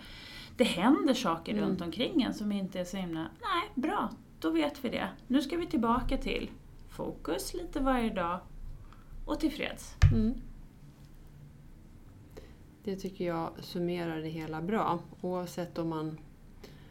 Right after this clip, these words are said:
Speaker 2: tycker att dina ord är bra eller om man hittar egna såklart. Så, men, men någonting som man kan bära med sig som inte är så komplicerat.
Speaker 1: Nej, jag tror att det är jätteviktigt att man väljer sina egna ord.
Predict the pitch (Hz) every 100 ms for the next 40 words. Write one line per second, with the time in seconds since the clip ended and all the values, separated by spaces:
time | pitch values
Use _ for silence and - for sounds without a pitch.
0 | - - - - - 190 190 190 190 202
1 | 208 165 170 170 165 165 165 160 160 165
2 | 165 170 170 175 180 170 143 170 190 -
3 | - - - 170 160 156 151 151 147 147
4 | 147 - 185 185 185 190 180 170 160 156
5 | 151 147 147 147 147 147 151 151 - -
6 | - - - 147 - - - - - -
7 | - - 180 143 139 - - - - 165
8 | 156 170 262 - - - - - 190 180
9 | 190 196 190 180 170 196 - 180 190 -
10 | - 170 170 165 170 180 175 170 165 165
11 | 170 - -